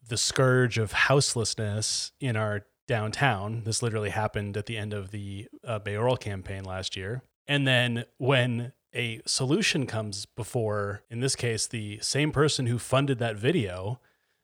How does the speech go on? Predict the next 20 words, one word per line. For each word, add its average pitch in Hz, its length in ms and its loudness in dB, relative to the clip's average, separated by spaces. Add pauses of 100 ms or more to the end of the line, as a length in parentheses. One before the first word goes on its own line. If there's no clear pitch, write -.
a - 80 -4
solution 165 340 4
that 135 60 2
would 123 120 -2
be 139 80 2
like, 131 140 4
"Hey, 151 280 4
this 117 300 -2
low-income 135 420 4
housing 156 320 2
solution 107 760 -4
would 113 520 0
actually 123 320 0
help 131 300 2
house 190 360 6
some 127 160 0
of 113 60 -4
the 113 100 -2
people 117 600 -4
and, 120 300 -6